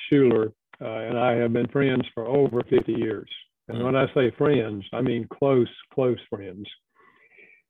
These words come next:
Speaker 1: And, uh, our friendship has been so enriching to both of us, you know, him helping me understand the African-American culture and my helping him understand where I'm coming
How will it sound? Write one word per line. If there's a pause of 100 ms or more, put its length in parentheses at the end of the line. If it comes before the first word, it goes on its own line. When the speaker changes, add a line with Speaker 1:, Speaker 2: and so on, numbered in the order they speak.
(280)
Speaker 1:
And,
uh,
our
friendship
has
been
so
enriching
to
both
of
us, (300)
you
know,
him
helping
me
understand (600)
the
African-American
culture
and
my
helping
him
understand
where
I'm
coming